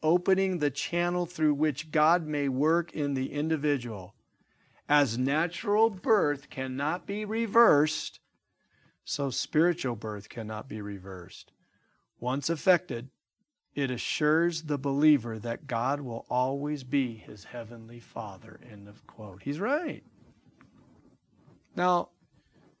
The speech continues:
I know people who say, "I wish I was never born." You can't reverse physical birth. You cannot reverse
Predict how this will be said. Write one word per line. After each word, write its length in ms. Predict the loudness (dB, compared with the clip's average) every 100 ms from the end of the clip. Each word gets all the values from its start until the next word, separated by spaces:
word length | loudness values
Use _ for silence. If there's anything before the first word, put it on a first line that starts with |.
| _ _
I 120 | 4
know 160 | 6 6
people 300 | 4 2 4
who 120 | 4
say, 220 | 6 6
"I 260 | 6 6 4
wish 240 | 4 2
I 80 | 4
was 140 | 2 2
never 240 | -2 0
born." 500 | 0 2 2 -2 -10 -20 _ _ _ -20 -20 _ _ _ _ _ _ _ _ _
You 100 | -2
can't 400 | 0 2 2 2
reverse 640 | 0 0 2 2 0 -4
physical 720 | -10 -2 0 0 -2 -4 -4 0
birth. 480 | 2 0 -2 -8 -18 _ _ _ _ _ _ _ _ _ _ _ _ _
You 140 | -18 -18
cannot 640 | -4 0 2 0 -4 -8
reverse 840 | -10 -10 -4 -4 -4 -10 -20 -20